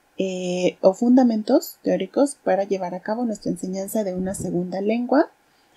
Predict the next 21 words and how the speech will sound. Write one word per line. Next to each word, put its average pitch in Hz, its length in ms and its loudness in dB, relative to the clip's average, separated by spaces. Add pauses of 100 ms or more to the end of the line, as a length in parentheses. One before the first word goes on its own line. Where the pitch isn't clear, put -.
(600)
pero 254 380 6
dentro 202 420 -2
del 170 160 -6
salón 160 320 -8
de 190 80 -6
clases. - 560 0 (640)
Y 269 140 8
por 311 160 6
último, 240 400 4
las 233 220 -10
técnicas 220 640 0
sería 190 560 -2 (120)
esta 220 560 -2 (360)
variedad 185 760 -2
tan 214 200 0
amplia 208 520 -2
que - 120 -6
tenemos 185 640 -6
de 220 280 0 (960)
ejercicios, 214 1200 2 (360)
actividades, 196 1080 -2